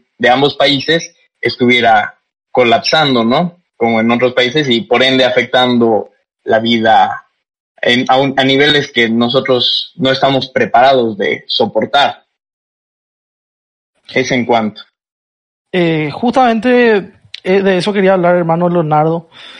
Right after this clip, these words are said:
Speaker 2: que nuestro país también tuvo una respuesta muy rápida ante el coronavirus, por suerte.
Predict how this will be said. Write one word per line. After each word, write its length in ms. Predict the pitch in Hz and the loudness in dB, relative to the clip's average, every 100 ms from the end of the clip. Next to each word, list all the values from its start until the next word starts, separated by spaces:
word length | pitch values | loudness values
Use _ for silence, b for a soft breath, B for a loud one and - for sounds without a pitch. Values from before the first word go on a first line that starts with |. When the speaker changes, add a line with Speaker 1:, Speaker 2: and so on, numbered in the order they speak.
| B B B _ - | B B B _ -6
Speaker 2:
que 760 | 202 202 202 196 190 185 175 175 | 0 2 2 2 2 2 0 0
nuestro 280 | 208 - | 0 0
país 200 | 202 226 | 0 0
también 240 | 262 247 233 | 0 -2 -2
tuvo 140 | 220 | 0
una 140 | 226 233 | 2 2
respuesta 760 | 220 - 208 196 - 220 - | -2 -4 -4 -4 0 -2 -2
muy 300 | - 220 262 | -8 -2 0
rápida 600 | 226 196 202 208 208 202 | 2 2 0 0 2 2
ante 200 | 190 185 | 0 0
el 60 | 202 | 0
coronavirus, 840 | 208 214 202 165 175 220 - - _ _ - | 2 2 2 0 -2 -4 -6 -14 _ _ -4
por 160 | 185 | -4
suerte. 560 | - 185 185 190 220 | -2 0 0 0 -6